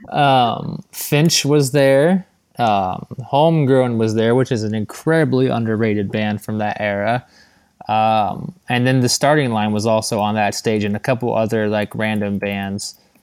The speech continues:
Um, but yeah, this was, I wish, like,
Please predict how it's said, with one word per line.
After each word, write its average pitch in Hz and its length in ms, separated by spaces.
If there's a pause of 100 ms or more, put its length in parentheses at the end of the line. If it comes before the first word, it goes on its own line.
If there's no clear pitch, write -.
(320)
Um, 98 560 (1160)
but 104 100
yeah, 117 220
this 135 280
was, 117 560 (540)
I - 40
wish, 202 360
like, 139 280